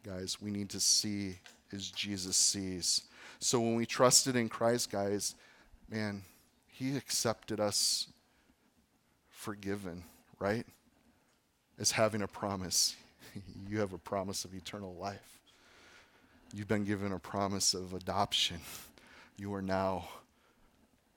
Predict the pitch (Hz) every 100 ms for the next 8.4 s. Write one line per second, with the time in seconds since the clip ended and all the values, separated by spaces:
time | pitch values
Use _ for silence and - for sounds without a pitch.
0 | _ - 101 95 98 - 90 87 82 85
1 | - - - 107 - - - - - 104
2 | 101 98 98 101 95 - - 85 - -
3 | _ _ _ - _ _ _ _ - 95
4 | 87 - - - - - - - - _
5 | _ _ _ _ - 101 - 107 98 87
6 | - - 107 104 101 92 107 98 95 92
7 | 90 87 - - - _ - - - 104
8 | 87 87 82